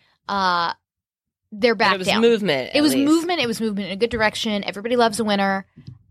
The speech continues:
Speaker 1: Uh, that number has dropped back. Not all the way back down to thirty-four percent, but thirty-seven percent. So we're, the, the post-election high is gone.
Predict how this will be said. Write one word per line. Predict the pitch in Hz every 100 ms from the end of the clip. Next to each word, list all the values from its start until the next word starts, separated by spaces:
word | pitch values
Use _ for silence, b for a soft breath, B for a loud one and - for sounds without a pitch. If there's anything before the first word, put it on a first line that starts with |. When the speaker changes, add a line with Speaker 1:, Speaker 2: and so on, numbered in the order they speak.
| -
Speaker 1:
Uh, | 190 185 180 180 175 - _ _
that | 190 180 196
number | 185 185 175
has | 170
dropped | - - - -
back. | - 52 - - - - _ _ _ -
Not | 240 403 -
all | 302
the | 339
way | 302
back | 277
down | - 247
to | 233
thirty-four | 240 226 233 233 247
percent, | 226 254 247 233
but | 208
thirty-seven | - 220 208 196 175
percent. | 160 170 - - - _
So | - 196
we're, | 185 190 196 190 185 b b b _ -
the, | 202 180
the | -
post-election | - 262 269 294 240 226 - 196
high | - 208 196 190
is | 185 185 -
gone. | 170 98 -